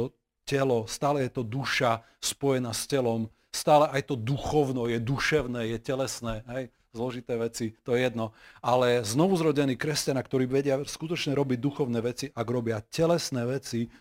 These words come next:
to je veľký problém. A Pavol hovorí o skutkoch tela, teda o tom, čo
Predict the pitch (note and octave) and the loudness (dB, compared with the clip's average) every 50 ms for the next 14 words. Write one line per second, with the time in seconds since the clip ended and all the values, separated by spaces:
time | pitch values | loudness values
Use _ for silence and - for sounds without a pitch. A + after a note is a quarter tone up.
0 | _ - D#3+ D3+ C#3 C3+ C#3 B2+ - C3+ A#2 - - A#2 A2 G#2 G#2 G2+ G#2+ A2 | _ -8 -6 -6 -4 -4 -6 -6 -6 -8 -6 -2 0 0 0 0 -4 -8 -10 -14
1 | _ _ _ _ - _ _ G#2+ A2 - C3+ C3+ D#3 D3+ C3 B2+ C#3 B2+ C3 C3 | _ _ _ _ -20 _ _ -10 0 2 4 4 4 2 2 2 2 2 2 2
2 | C3 - A3 F3 B2 A#2+ B2 A#2+ - - - - - E3 E3+ - - D#3 C#3 - | 0 0 -2 -4 -4 -4 -4 -6 -10 -10 -10 -4 -2 -2 -2 0 0 -2 -2 -2
3 | - - D#3+ C#3+ C3 A#2 A#2 B2+ - - B2+ A#2 A#2 - C#3 C3 - - C3+ B2 | 0 0 2 2 4 2 2 0 -2 -4 -4 -4 -2 -2 -4 -2 -2 -2 -2 -2
4 | - - C#3 C3 A#2 A2+ - | -2 -2 0 0 0 -2 -4